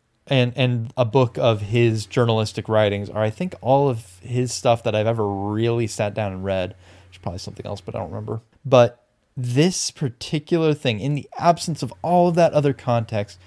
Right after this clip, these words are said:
is just beautiful. It is, be-, in part because it is about beauty. It is about the actualization of grace in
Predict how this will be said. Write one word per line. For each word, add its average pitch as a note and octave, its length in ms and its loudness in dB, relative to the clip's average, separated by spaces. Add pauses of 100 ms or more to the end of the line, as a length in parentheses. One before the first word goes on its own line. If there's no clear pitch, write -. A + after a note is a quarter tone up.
(360)
is B2+ 300 4
just - 500 -4 (140)
beautiful. A2+ 800 -2
It A#2+ 160 -2
is, A#2 600 0 (760)
be-, D3 200 2
in D3+ 240 2
part F3+ 240 2
because C#3 280 2
it B2+ 120 0
is B2+ 100 2
about A#2+ 400 2
beauty. F#2 380 -8
It A#2+ 100 0
is A#2+ 140 0
about A#2+ 520 2 (640)
the C3 200 -2
actualization C3 1300 -2 (120)
of A#2 840 -2 (420)
grace A#2+ 920 -4 (1500)
in C#3+ 400 2